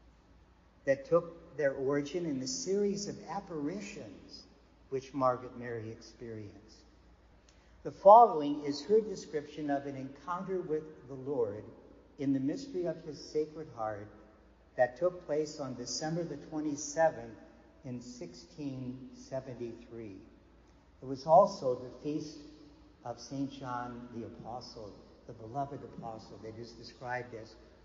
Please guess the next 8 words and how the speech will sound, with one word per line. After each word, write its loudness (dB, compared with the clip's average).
putting -8
his -16
head -10
on -16
the -14
chest -16
of -20
Jesus. -20